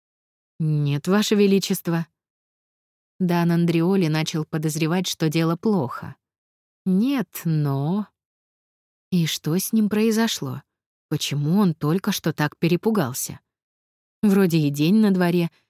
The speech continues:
и солнышко светит, и ковер в солнечных зайчиках. А тут жуть жуткая, кошмарная.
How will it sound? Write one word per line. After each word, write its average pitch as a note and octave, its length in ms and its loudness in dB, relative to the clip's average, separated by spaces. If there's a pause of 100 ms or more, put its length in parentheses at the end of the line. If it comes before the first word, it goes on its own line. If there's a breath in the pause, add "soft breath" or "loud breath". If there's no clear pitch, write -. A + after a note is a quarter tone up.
(160)
и D4+ 80 0
солнышко G#3 580 0
светит, F#3+ 500 0 (400)
и F3 80 2
ковер D#3 460 0
в - 60 -8
солнечных G#3+ 680 2
зайчиках. F3 680 -2 (500)
А D3+ 140 0 (120)
тут G#3 460 -2 (720)
жуть E3 540 -2
жуткая, C#3 680 -6 (540)
кошмарная. C#3+ 960 -2